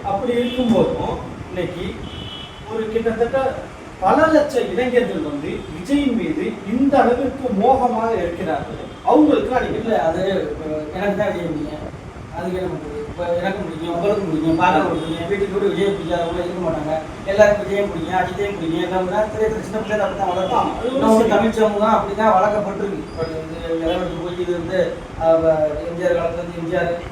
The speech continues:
Speaker 2: இந்த பச்சை ஊத்தி திரிறது, அது ஏன்னா அது வளர்க்கப்பட்டு நம்மளை இப்ப அந்த அதிகார ஒரு டென்ஷன் யாருக்காச்சும் ஒரு அடிமையா இருக்கணும், இந்த சினிமாவுக்கு இருக்கணும், இல்லைன்னா போதைக்கு இருக்கணும், எதுக்காச்சும் ஒண்ணு இருக்கணும். அப்பதான் நீ விடுதலையை பத்தி, உலகத்தை பத்தி, உரிமையை பத்தி நீ சிந்திக்க மாட்டேன்.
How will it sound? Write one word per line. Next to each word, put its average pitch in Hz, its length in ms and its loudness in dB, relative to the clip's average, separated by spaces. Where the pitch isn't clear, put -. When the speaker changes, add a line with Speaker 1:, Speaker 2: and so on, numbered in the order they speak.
Speaker 2:
இந்த 175 160 -8
பச்சை 175 220 -4
ஊத்தி 170 160 -8
திரிறது, 170 280 -4
அது 190 240 2
ஏன்னா - 160 0
அது - 140 -2
வளர்க்கப்பட்டு 196 560 -2
நம்மளை 196 280 -2
இப்ப 196 160 2
அந்த 190 100 0
அதிகார 202 280 4
ஒரு 185 140 0
டென்ஷன் 175 340 -4
யாருக்காச்சும் 175 460 2
ஒரு 160 100 -2
அடிமையா 175 300 -2
இருக்கணும், 156 320 -6
இந்த 160 180 -8
சினிமாவுக்கு 165 460 -4
இருக்கணும், 156 340 -6
இல்லைன்னா 160 280 -4
போதைக்கு 165 340 -4
இருக்கணும், 160 340 -4
எதுக்காச்சும் 190 440 2
ஒண்ணு 185 120 -4
இருக்கணும். 185 280 -4
அப்பதான் 180 340 -2
நீ 202 60 0
விடுதலையை 190 380 0
பத்தி, 175 320 -10
உலகத்தை 190 340 -4
பத்தி, - 200 -10
உரிமையை 185 300 -2
பத்தி 180 280 -8
நீ - 60 -6
சிந்திக்க 180 280 -6
மாட்டேன். 156 280 -4